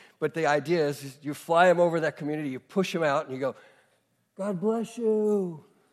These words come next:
<laughs> Well, that, <laughs> that's what we do, right? Well, I went to Michigan, and there were no churches in this community, uh, to speak of that I was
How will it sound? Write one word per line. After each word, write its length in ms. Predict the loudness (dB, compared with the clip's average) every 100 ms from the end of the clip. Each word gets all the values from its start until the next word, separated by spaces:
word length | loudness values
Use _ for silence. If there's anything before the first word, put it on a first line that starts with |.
| _ _ _
<laughs> 60 | -20 -20 -20 -20 _ _ _ _ _ -20 -20 -20 -2
Well, 120 | 4
that, 460 | 4 4 -4 -4 -6 -6 -20 _ -20
<laughs> 360 | -20 -20 -4
that's 260 | 6 6 6
what 120 | 2
we 140 | 2 0
do, 300 | 2 2 2
right? 320 | 2 2 0 -10 _ _ _ _ _ _ _ _ _ _ _ _ _ _ _ _ _ _
Well, 320 | 6 6 6 6
I 160 | 6 8
went 200 | 6 4
to 80 |
Michigan, 420 | 4 4 4 -4 0
and 100 | 2
there 80 |
were 140 | 4 4
no 140 | 4
churches 460 | 2 -4 -8 -8 -6
in 80 | -6
this 140 | -6
community, 560 | -6 -4 -2 -2 -6 -10 _ _ -8
uh, 260 | -4 -2 -4 -12
to 120 | -18
speak 340 | -6 -2 0
of 280 | 0 0 -2 -14 _ _
that 140 | -2 0
I 100 | 0
was 320 | -2 -8